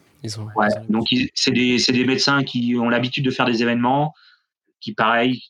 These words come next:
Speaker 2: euh, sont en relation avec, euh, les, les, les, les préfectures, la préfecture et tout ça, et qui connaissent le parcours, qui savent où, euh,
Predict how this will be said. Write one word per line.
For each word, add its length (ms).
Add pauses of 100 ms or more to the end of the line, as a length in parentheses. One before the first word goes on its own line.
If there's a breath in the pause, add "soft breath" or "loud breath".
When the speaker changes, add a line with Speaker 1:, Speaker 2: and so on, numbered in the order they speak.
Speaker 2:
euh, 280
sont 280
en 120
relation 400
avec, 280
euh, 280 (280)
les, 300 (460)
les, 180 (220)
les, 160 (160)
les 100
préfectures, 680
la 80
préfecture 540
et 40
tout 100
ça, 260
et 100 (580 soft breath)
qui 120
connaissent 360
le 80
parcours, 680
qui 100
savent 360
où, 220
euh, 160